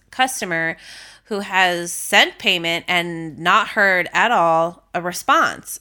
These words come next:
I also reached out to someone else who had purchased the scissors from her that commented on the same page that she, um, said did and that she paid for them but hasn't yet to receive them. But she gets a response about how that she sent them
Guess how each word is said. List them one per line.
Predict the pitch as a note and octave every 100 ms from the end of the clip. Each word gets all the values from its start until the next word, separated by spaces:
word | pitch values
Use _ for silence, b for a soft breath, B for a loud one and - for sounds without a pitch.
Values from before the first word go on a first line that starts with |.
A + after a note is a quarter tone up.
| -
I |
also | F#3+ A3 C4+
reached | C4 C4
out | C4+ C4+
to |
someone | - A3 G3+ G3 -
else | B3 C#4 -
who | B3 G3+
had | F#3+ -
purchased | F3 F3 F3
the | F3+
scissors | - D#3+ D#3+ D#3+
from | E3 E3
her | D#3+ D#3 D3 B B B
that | - G3+
commented | G3+ F#3 F#3+ G#3
on | F#3+ E3+
the | E3+
same | - F3 G3+
page | A#3 E3+ D#3 D3+ F3 B B B
that | -
she, | A3 - A3+ A#3 A#3+ A#3 - -
um, | F#3+ F3+ F3 E3+ E3 D#3+ - _ _ _
said | - - F#3 F3 E3+ F3+
did | F#3+ F#3+ G#3 A3+ B3 -
and | G3 F3+ F3+ F3 E3 _
that | E3+ E3+ E3+ F3 F3+ -
she | -
paid | F#3 G3 F3+
for | - E3+
them | E3 E3
but | E3+ D#3+
hasn't | E3+ E3+ D#3+ E3
yet | E3 D#3+
to | -
receive | E3 - - A3
them. | - - G#3+ B B B B _
But | G#3
she | G3 A#3
gets | G#3+ A3+ - -
a | G3
response | G3 - F#3 F3 F3 -
about | F3 E3+ E3
how | F3 E3+ E3+
that | E3+ D#3 D#3
she | - G3 F3+
sent | - F3 F3
them | G#3+ A#3+